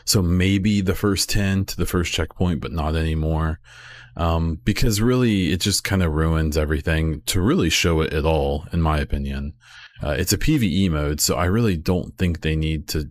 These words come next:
show it on the P T S, 'cause it's not like there's any, like, P V P balancing or something. So, I don't know. That's just me, I guess. I,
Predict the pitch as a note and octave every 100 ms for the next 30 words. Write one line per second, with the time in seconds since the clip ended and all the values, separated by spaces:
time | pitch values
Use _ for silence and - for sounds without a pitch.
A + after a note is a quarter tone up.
0 | - - - E2 D#2 D2+ D2+ F2+ E2+ E2
1 | F2 E2 - - - - - - - G2+
2 | F#2+ - F#2+ F#2 E2 E2 E2 E2 D#2+ D2
3 | - - F2 E2 D#2 E2+ D2+ D2 D2 D#2
4 | D2+ D2 C#2 C#2+ C#2 C2+ C#2+ C#2+ C#2 C#2
5 | C#2 D2+ - - - - - - _ -
6 | - - G#2+ G2+ F#2+ F#2 F2+ F2+ - -
7 | _ _ _ _ _ _ _ E2 E2 D2+
8 | D2 C#2+ C#2+ G#2+ A#2+ - D#2+ D#2 D2 C#2+
9 | D2 D2+ D2 C#2+ - - - F#2 F#2